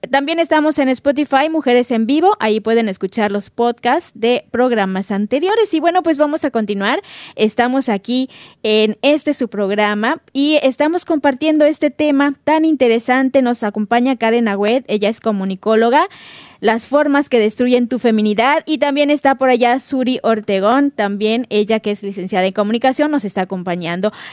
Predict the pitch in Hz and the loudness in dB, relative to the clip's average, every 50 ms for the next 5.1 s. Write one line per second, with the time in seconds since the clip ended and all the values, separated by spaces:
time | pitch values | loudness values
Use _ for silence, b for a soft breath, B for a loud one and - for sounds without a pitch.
0 | B _ - 302 302 320 311 330 311 311 - - - 285 285 269 294 - - 294 | B _ 0 0 0 2 2 2 0 0 -4 -4 -2 0 0 0 0 0 0 2
1 | 294 320 339 - - 294 269 247 233 262 214 - 269 277 277 285 262 247 254 254 | 2 2 0 0 0 0 0 0 0 -2 -2 0 0 2 2 2 2 4 4 2
2 | 262 - 269 269 - - 240 233 233 - 240 240 240 247 254 - 247 226 226 226 | 2 2 0 0 0 2 0 0 2 2 2 2 4 2 2 2 2 2 2 2
3 | 214 202 202 202 190 208 196 220 214 220 226 - 240 226 - - 214 190 190 190 | 2 2 2 2 0 0 0 0 0 0 0 -2 -4 -4 -4 -4 -4 -2 -2 -2
4 | 196 - 220 - 233 220 202 190 - 220 202 214 214 196 185 190 185 190 208 269 | -4 -6 -6 -6 -4 -4 -4 -4 -4 -4 -2 -2 -2 -2 0 0 0 2 2 2
5 | 339 - | 0 0